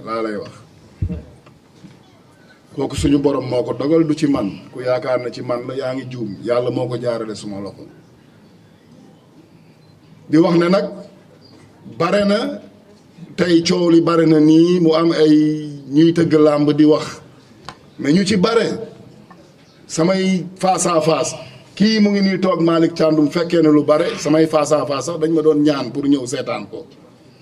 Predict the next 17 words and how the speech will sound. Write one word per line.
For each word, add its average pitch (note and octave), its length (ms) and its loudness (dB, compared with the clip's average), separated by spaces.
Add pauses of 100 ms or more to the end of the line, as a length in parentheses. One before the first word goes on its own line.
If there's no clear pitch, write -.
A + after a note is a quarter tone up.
(560)
di D3+ 80 2
ma G3+ 160 4
ñaan, G#3 480 0
di E3+ 80 2
ma F#3+ 140 2
laaj F#3 240 0
nan F#3 240 0
la G#3 80 2
ñuy G#3 180 0
defee F3+ 300 -2
événement. D3 560 0 (400)
Dama G3 160 -2
bëgg F3 220 2
ñu D#3+ 60 4
dalalaat C#3+ 500 -4
xel A#2+ 240 -8
yi, G2 120 -10